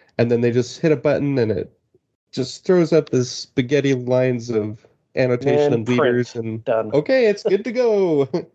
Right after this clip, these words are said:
Speaker 2: Yeah.
Speaker 1: "No, this is, drawing is not usable." <laughs>
Speaker 2: Yeah, I've used drawings like that.
Speaker 1: <laughs>
Speaker 2: Luckily not for a while, but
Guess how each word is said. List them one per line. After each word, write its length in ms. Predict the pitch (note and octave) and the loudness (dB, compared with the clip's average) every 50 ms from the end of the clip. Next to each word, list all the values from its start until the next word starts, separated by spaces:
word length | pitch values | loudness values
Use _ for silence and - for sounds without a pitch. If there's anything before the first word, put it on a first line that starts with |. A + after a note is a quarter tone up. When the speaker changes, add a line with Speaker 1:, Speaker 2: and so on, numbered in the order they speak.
| _ - | _ -6
Speaker 2:
Yeah. 320 | C3+ C3 B2+ A#2+ A#2 A#2 C3 | -2 0 2 2 0 0 -2
Speaker 1:
"No, 1040 | B3 B3+ E4+ - - - A#3+ C#4+ D4 D4+ D4 C#4 C#4+ C#4+ C#4 C4+ C4+ A#3 G#3 E3 - - - - - - - _ _ _ _ _ _ _ _ _ - | -4 -4 -4 -4 -2 -4 -4 -4 -6 -8 -8 -10 -8 -6 -4 -2 0 2 2 2 0 -2 -12 -20 -20 -20 -20 _ _ _ _ _ _ _ _ _ -6
this 200 | G#3+ G#3+ - - | -6 -4 -2 -2
is, 80 | G#3+ G3 - _ - | -2 -2 -4 _ 0
drawing 320 | - G3+ A3 G#3+ G3+ G3+ | 0 2 2 2 2 2
is 160 | G3+ G3 - | 0 -2 0
not 180 | G3+ G3+ G3+ G3 | 0 0 0 0
usable." 600 | G3 G3 G#3 G3+ - G3+ G3 - F#3+ F3+ E3+ C#3+ - - - - - - - | 0 0 0 0 0 -2 0 0 2 2 2 0 -2 -6 -14 -20 -20 -8 -2
<laughs> 60 | - C3+ A2 C#3+ C3 - - D3+ - _ _ _ - | -2 0 0 0 -2 -4 -6 -10 -10 _ _ _ -4
Speaker 2:
Yeah, 320 | C#3 D3 D3 D3 D3 C#3+ B2 | 0 2 2 4 2 2 0
I've 320 | C3+ D3 C3+ - _ _ _ | -2 -4 -6 -8 _ _ _
used 360 | - C#3 C#3 C3 B2+ B2 - | -14 -10 -8 -8 -10 -10 -10
drawings 560 | - B2+ A#2+ A#2+ A2+ A2+ G#2+ A2+ A2 - - | -6 -4 -4 -2 -2 -2 -4 -6 -10 -6 -2
like 180 | - A2 G#2+ - | -2 -2 -2 -2
that. 380 | - B2 A#2 A2+ - - - _ _ _ _ _ _ _ _ _ _ _ _ _ _ _ _ _ _ _ _ _ _ _ _ _ _ _ - | -6 -4 -2 0 -2 -2 -4 _ _ _ _ _ _ _ _ _ _ _ _ _ _ _ _ _ _ _ _ _ _ _ _ _ _ _ -6
Speaker 1:
<laughs> 300 | C#3 - - D#3 - - | -4 0 0 0 0 2
Speaker 2:
Luckily 340 | F3 D#3 D3+ - G#3+ D3 C3 | 0 0 0 0 0 0 0
not 240 | A#2+ B2 A2+ A2 A2 | 0 0 0 -2 -2
for 140 | - C3 B2 | -4 -6 -4
a 60 | A2+ | -2
while, 320 | A2 G#2 - A#1 A1+ - _ | -2 -2 -2 -4 -8 -10 _
but 240 | - A1+ A1+ - | -10 -10 -10 -10